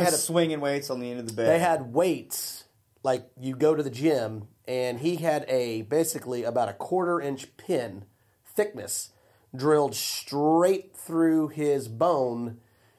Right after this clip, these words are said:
Speaker 2: Through my shin bone, yeah.
Speaker 1: Pulling the bone back into place.
Speaker 2: Yep.
Speaker 1: For how many weeks?
Speaker 2: Seven.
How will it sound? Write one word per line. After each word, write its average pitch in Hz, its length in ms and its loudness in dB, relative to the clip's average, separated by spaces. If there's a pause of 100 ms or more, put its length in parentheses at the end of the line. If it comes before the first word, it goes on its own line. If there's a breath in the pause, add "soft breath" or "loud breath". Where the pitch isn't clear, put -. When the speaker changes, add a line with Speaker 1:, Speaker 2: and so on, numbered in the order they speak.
(140 soft breath)
Speaker 2:
Through 135 100 -6
my 123 120 0
shin 123 260 -2
bone, 95 300 -4
yeah. 95 180 -8
Speaker 1:
Pulling 156 540 2 (140)
the 127 200 -4
bone 143 320 2
back 131 320 0
into 117 200 -6
place. - 540 -6
Speaker 2:
Yep. 107 220 -10 (320)
Speaker 1:
For 123 160 -2
how 143 160 0
many 135 180 -2
weeks? - 340 -12 (280)
Speaker 2:
Seven. 87 400 -10